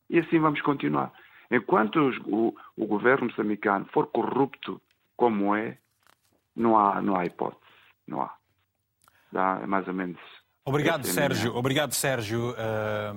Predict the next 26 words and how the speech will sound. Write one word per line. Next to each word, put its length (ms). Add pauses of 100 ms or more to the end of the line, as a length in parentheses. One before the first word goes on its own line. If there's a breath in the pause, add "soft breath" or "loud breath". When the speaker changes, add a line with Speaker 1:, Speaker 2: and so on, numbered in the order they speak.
(100)
Speaker 2:
pelo 120
seu 180
telefonema. 540
Muito 240
bom 140
dia. 280 (420 loud breath)
Vamos 320
a 60
outra 160
chamada. 380
Não 120
temos 220
a 40
outra 160
chamada 300
no 80
momento. 400
Rapidamente 540
vamos 180
até 220
Quilemane, 560
onde 160
se 140
encontra 520
o 160
professor 560